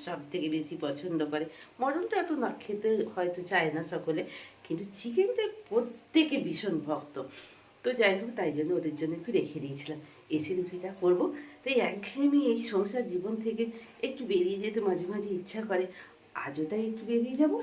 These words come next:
স্বামী বাড়ির দিদিকে সঙ্গে নিয়ে। তাই রান্নাটা তাড়াতাড়ি চাপিয়ে দিচ্ছি, সন্ধেটা দেবো, দিয়ে কাপড় চোপড় পরে বেরিয়ে পড়বো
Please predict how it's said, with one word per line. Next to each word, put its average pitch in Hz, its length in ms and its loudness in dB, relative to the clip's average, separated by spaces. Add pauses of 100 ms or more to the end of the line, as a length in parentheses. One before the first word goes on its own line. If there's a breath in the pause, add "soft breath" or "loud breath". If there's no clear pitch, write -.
(120)
স্বামী 143 360 -8
বাড়ির 147 260 -4
দিদিকে 143 380 -8
সঙ্গে 156 500 -4
নিয়ে। 165 140 -4 (300 loud breath)
তাই 185 140 4
রান্নাটা 160 420 -2
তাড়াতাড়ি 175 360 -2
চাপিয়ে 196 300 -4
দিচ্ছি, 233 200 0
সন্ধেটা 165 460 0
দেবো, 180 240 0
দিয়ে 277 160 -6
কাপড় 151 220 -4
চোপড় 156 220 -2
পরে 165 180 0
বেরিয়ে 156 380 2
পড়বো 196 200 -2